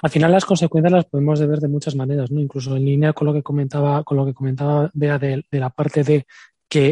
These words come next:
existe a veces una casuística propia en la sociedad o en, o, o, o en, en la sociedad y en los datos que se re-,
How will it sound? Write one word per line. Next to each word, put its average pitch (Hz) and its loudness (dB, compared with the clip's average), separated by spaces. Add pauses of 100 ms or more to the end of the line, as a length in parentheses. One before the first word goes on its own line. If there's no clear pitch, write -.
existe - 0
a 147 2
veces 147 0
una 151 0
casuística 147 -4
propia 151 2
en 143 2
la 139 2
sociedad 147 0
o 147 0
en, 139 0
o, 151 -6
o, 165 0
o 156 4
en, 147 -2
en 147 -4
la 147 0
sociedad 156 0
y 160 0
en 156 4
los 139 2
datos 151 -2
que - -8
se 143 -2
re-, 139 -4